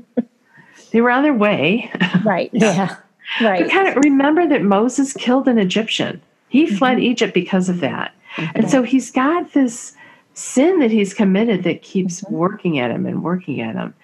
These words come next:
Speaker 3: Yeah.
Speaker 1: God comes and meets him
Speaker 2: Mm-hmm.
Speaker 1: and takes care of it for him.
Speaker 3: Yeah.
Speaker 1: Right? So I think some of us can let sin get in the way.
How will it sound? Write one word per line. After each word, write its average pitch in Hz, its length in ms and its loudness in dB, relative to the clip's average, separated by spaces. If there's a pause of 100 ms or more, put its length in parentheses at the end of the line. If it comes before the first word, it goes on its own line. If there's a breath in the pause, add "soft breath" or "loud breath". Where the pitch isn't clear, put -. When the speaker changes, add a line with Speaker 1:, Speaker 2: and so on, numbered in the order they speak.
(120)
Speaker 3:
Yeah. 175 260 -8 (120)
Speaker 1:
God 254 340 0
comes 214 300 0
and 165 180 2
meets 190 300 -2
him - 280 -10 (400)
Speaker 2:
Mm-hmm. 214 300 -4 (540)
Speaker 1:
and 190 140 2
takes 202 280 -2
care 175 240 0
of 165 100 -4
it 151 120 -10
for 147 260 -4
him. - 220 -14 (340)
Speaker 3:
Yeah. 180 180 -10 (460)
Speaker 1:
Right? 180 360 -4
So - 180 -4
I 233 160 -2
think 302 180 -4
some 240 220 -4
of 247 100 -6
us 240 160 -8
can 214 160 -6
let - 200 -6
sin 190 260 -6
get 175 120 -4
in 160 140 -6
the 160 80 -6
way. 143 440 -4